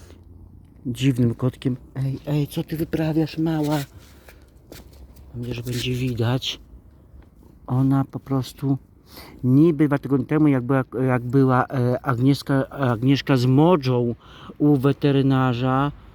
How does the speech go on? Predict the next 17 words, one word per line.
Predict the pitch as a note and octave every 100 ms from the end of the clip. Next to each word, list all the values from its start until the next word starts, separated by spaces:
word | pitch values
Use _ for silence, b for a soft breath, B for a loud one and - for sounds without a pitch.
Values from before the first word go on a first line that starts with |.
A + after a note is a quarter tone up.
| - - - - - - - - -
to | C#3+ B2+ B2+ D#3+ F3 - -
powiedział, | D3 C3 C#3 D3 C3 D3+ D3+ D#3+
że, | C3 A#2 B2+ C#3 C#3+ D#3 B B B B B
e, | C#3 C#3+ C#3 C#3 C#3 C#3 C3+ C3 - -
ona | C#3+
ma | D3+ C#3+
półtora | C#3 C#3+ C#3
miesiąca. | C3+ - C#3 A#2+ - B2+ -
Guzik, | B2+ C3+ D3+ E3+ C#3 D3 D3 - -
prawda. | D3 C#3+ C3 A#2 G#2 F2+ A2 - _
Guzik, | C3+ F3+ E3+ C#3+
prawda. | D#3 D#3 C#3+ D3+ D#3 B B B B -
Ona | E3 E3
ledwie | D#3+ D#3+ C#3+ C#3+ D3+
wskakuje, | - - D3+ - D3 D3+
słuchajcie, | C#3+ - C3+ D3+ C3+ - C#3+
na, | C3+ C3+ C3+